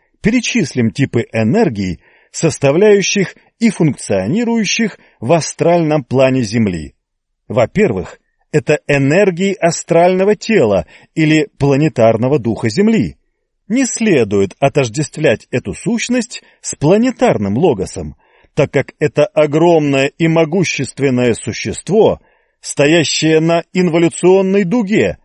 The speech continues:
имеет к планетарному логосу такое же отношение, какое имеет сознание астрального тела к сознанию воплощенной человеческой личности. Его жизнь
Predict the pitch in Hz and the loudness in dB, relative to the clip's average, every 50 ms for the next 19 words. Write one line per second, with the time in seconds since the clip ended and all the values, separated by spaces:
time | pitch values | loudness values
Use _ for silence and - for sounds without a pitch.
0 | _ _ _ _ _ _ _ - 147 165 175 175 170 165 156 135 - - - 143 | _ _ _ _ _ _ _ -4 0 0 2 2 2 2 0 -2 -4 -4 -2 0
1 | 147 147 156 147 - 147 143 131 127 127 123 123 139 185 226 202 143 123 101 - | 0 0 0 0 2 2 2 2 2 0 0 2 2 4 4 2 2 0 -2 -4
2 | - 101 92 82 - _ _ _ _ _ _ - 151 160 151 - 170 170 165 151 | -4 -6 -6 -6 -8 _ _ _ _ _ _ 0 0 0 0 2 2 2 4 4
3 | 135 110 143 139 127 - 135 147 139 - - 254 247 220 175 139 131 120 117 98 | 4 4 2 0 0 0 0 -2 -2 -2 0 0 2 2 2 2 2 0 0 -2
4 | - _ _ _ _ _ 139 139 - 160 160 160 165 165 165 170 170 165 - - | -4 _ _ _ _ _ -4 -2 0 2 2 2 2 2 2 2 0 0 -2 -4
5 | - - - - 180 180 156 135 165 175 170 147 131 120 117 113 123 - - 120 | -10 -8 -2 2 2 2 2 2 0 0 2 2 2 2 2 0 0 0 0 -2
6 | 120 - - - 135 135 127 120 110 107 104 104 101 - - 190 226 226 220 220 | -2 -4 -4 0 2 2 2 2 2 0 0 0 -2 -2 0 2 4 4 6 4
7 | 220 190 - _ _ _ _ _ _ - - - - 170 160 147 113 127 143 160 | 4 2 -2 _ _ _ _ _ _ -12 -6 -2 2 2 2 2 2 0 0 0
8 | 190 220 233 233 226 233 233 226 208 208 - - 160 160 147 - - - 160 190 | 2 2 2 2 2 2 2 4 2 2 2 2 0 0 0 0 -2 0 2 2
9 | 196 185 180 180 156 - - 160 156 156 151 156 - - 151 - - - 143 143 | 2 2 0 -2 -2 -2 -2 0 0 2 0 0 -2 -4 -6 -10 -6 -4 -2 0
10 | 139 123 110 87 - - - 87 82 - - - - 90 82 69 - _ _ _ | 0 0 -2 -4 -6 -8 -10 -10 -12 -12 -14 -14 -14 -14 -14 -14 -16 _ _ _
11 | _ _ _ _ _ _ _ _ _ - 90 98 110 104 110 110 104 - 170 220 | _ _ _ _ _ _ _ _ _ -12 -8 -6 -4 -2 -2 -2 -2 0 -2 -2
12 | 165 101 90 92 85 - | -2 -2 -4 -6 -8 -8